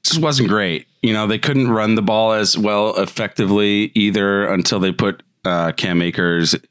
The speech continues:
um, in, in the second half of the season. And I don't know. I think you have to sort of view last season with a grain of salt too, just because, you know, it was the covid season. There was no preseason.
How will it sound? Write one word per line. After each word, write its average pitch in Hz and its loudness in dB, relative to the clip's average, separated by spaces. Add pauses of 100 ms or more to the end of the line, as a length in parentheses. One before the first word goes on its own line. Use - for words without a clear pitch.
(120)
um, 76 0
in, 82 0
in 78 2
the 73 0
second - -4
half 82 -4
of 80 0
the 78 0
season. 82 0 (500)
And 98 -2 (960)
I 135 -2
don't 107 -2
know. 120 0
I 143 -4
think 226 -2
you 156 0
have 143 -4
to 120 -2
sort 123 0
of 98 0
view 104 2
last 98 -2
season 101 0
with 92 -2
a 90 -2
grain 92 -2
of 82 -2
salt 87 -2
too, 90 0 (360)
just 123 -2
because, 104 -2
you 104 0
know, 85 -4 (220)
it - -4
was 107 0
the 98 -4
covid 107 -2
season. 107 0 (100)
There 98 0
was 82 0
no 98 0
preseason. 107 0